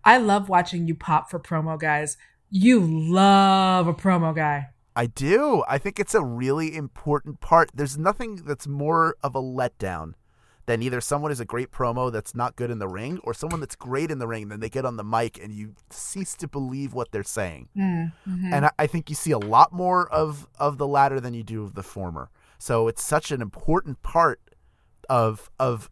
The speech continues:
Speaker 2: character development and, and us buying into the character that when somebody is just naturally, I mean, the guy's already doing commercials for them. And why not? He's built to sell things.
Speaker 1: Yep.
Speaker 2: So
Speaker 1: He sold
Speaker 2: I,
Speaker 1: me
Speaker 2: I,
Speaker 1: on him easily.
Speaker 2: Yeah.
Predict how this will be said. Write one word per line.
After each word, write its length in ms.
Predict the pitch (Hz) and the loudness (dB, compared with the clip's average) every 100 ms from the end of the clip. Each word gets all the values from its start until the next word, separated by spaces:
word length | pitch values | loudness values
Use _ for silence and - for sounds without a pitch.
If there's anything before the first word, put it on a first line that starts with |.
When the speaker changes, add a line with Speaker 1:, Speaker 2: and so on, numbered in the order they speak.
| - | -4
Speaker 2:
character 360 | 147 190 - | 2 2 0
development 560 | 110 95 95 - 92 92 _ | -8 -4 -4 -4 -8 -10 _
and, 360 | 101 98 101 101 - | -12 -8 -8 -12 -10
and 220 | 117 107 - | -10 -8 -2
us 220 | 131 - | -2 0
buying 340 | - 123 113 | 2 2 0
into 240 | 101 156 143 | -6 -8 -8
the 100 | - | -10
character 680 | - 139 175 110 87 82 - _ _ _ _ | 0 2 2 0 -8 -12 -14 _ _ _ _
that 180 | 131 131 | -4 -4
when 180 | 143 120 | -6 -8
somebody 480 | - 135 156 160 131 | -6 -6 -6 -6 -6
is 160 | 113 | -8
just 300 | - 113 - | -8 -8 -8
naturally, 600 | 104 104 113 - 135 107 135 | -10 -6 -6 -6 -8 -8 -6
I 80 | |
mean, 100 | 120 | -6
the 60 | 143 | -6
guy's 240 | - 180 | -4 -2
already 200 | 180 170 | 0 0
doing 220 | 127 156 127 | -2 -8 -8
commercials 680 | - 117 123 160 85 80 - | -10 -6 -4 -6 -8 -12 -12
for 180 | 95 85 | -10 -8
them. 240 | 82 60 _ _ _ _ _ _ _ _ - | -8 -12 _ _ _ _ _ _ _ _ -8
And 160 | 113 | -4
why 180 | 113 147 | 2 2
not? 320 | 131 165 107 | 4 4 4
He's 300 | 104 117 - - - | 0 -8 -8 -10 -4
built 260 | 139 - | -4 -4
to 100 | - | -8
sell 280 | 127 - 165 | -4 2 2
things. 500 | - 87 57 58 - _ - | 0 -12 -14 -18 -20 _ -10
Speaker 1:
Yep. 340 | 180 208 - _ | 2 2 0 _
Speaker 2:
So 340 | - 123 120 113 | -4 0 2 2
Speaker 1:
He 60 | |
sold 300 | - 233 226 190 | 4 6 6 6
Speaker 2:
I, 20 | |
Speaker 1:
me 300 | 240 247 220 | 6 6 6
Speaker 2:
I, 140 | 175 214 | 6 6
Speaker 1:
on 80 | |
him 420 | 190 233 190 190 - | 6 2 0 -2 -8
easily. 300 | - 247 127 | 0 2 4
Speaker 2:
Yeah. 180 | 143 98 | 4 2